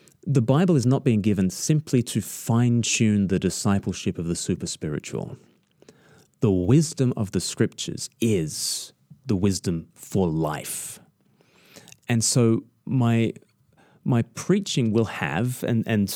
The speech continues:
whatever, whatever part of the scriptures I'm in,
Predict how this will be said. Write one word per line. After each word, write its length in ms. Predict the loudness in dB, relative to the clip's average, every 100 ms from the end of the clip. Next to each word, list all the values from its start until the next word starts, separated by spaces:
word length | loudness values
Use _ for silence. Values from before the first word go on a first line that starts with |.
| -6
whatever, 400 | -2 2 4 2
whatever 420 | 0 -2 0 0 -2 -14 _ _ _ _ _ -12
part 240 | -2 0
of 40 | 0
the 60 |
scriptures 560 | -2 -2 -2 -2 -6 -6 -8
I'm 180 | -6 -2
in, 500 | -2 0 -2 -6